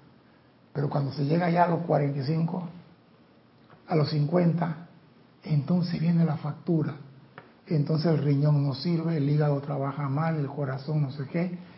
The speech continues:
la presión. Pero nunca lo cuidamos. Nunca lo cuidamos.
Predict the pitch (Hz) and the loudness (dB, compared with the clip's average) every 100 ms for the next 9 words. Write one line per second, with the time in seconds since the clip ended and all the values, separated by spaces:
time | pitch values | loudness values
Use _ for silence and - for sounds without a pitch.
0 | - 156 143 - 143 131 165 170 - - | -2 0 2 0 -4 -2 0 0 -2 -8
1 | - - _ _ - 147 160 262 262 180 | -18 -20 _ _ -2 6 10 10 10 6
2 | 175 180 240 302 185 - - - - - | 6 6 6 4 0 -2 -10 -20 -20 -16
3 | - - - - - - - - - _ | -14 -14 -16 -20 -20 -20 -20 -20 -20 _
4 | - - - - _ - _ _ _ _ | -20 -20 -20 -20 _ -20 _ _ _ _
5 | - _ - _ - 151 233 277 254 214 | -20 _ -20 _ 2 6 6 4 2 2
6 | 185 175 165 170 254 208 - | 2 2 2 4 4 2 0